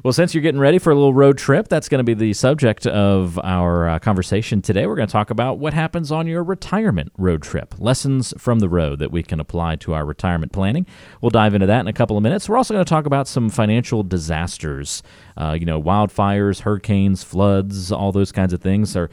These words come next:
in the news all the time, it seems now. They certainly grab big headlines. What are some of the disasters that can happen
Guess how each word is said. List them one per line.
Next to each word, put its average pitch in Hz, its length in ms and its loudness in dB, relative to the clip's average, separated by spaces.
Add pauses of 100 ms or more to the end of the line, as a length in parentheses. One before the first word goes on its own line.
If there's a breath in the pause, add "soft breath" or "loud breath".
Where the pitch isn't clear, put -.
(300 soft breath)
in 147 140 2
the 135 80 4
news 127 280 4
all 117 140 4
the 104 80 -2
time, 127 280 -2
it - 100 -6
seems 101 340 -2
now. 98 160 0
They 101 80 -2
certainly 92 360 -4
grab 90 360 -2
big 82 220 -4
headlines. 90 720 -4
What 175 120 -2
are 156 40 -4
some 151 140 -2
of 135 60 -2
the 117 60 0
disasters 98 520 -2
that 92 100 -2
can 87 120 -6
happen 90 380 -2